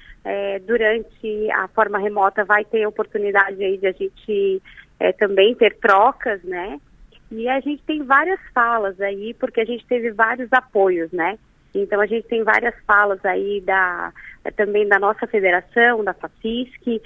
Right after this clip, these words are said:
é, dos nossos apoiadores, das empresas de tecnologia, da prefeitura que também apoiou o seminário.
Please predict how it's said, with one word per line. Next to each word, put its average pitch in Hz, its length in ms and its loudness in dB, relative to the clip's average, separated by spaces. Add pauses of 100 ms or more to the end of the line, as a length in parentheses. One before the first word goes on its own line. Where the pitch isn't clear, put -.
(280)
é, 185 640 4 (100)
dos 190 200 0
nossos 208 380 4
apoiadores, 220 1120 4
das 196 180 4
empresas 208 380 0
de - 60 -20
tecnologia, 208 920 -2 (260)
da 196 140 4
prefeitura 240 600 2
que - 100 -8
também 220 360 2
apoiou 247 440 2
o 214 100 -12
seminário. 208 760 2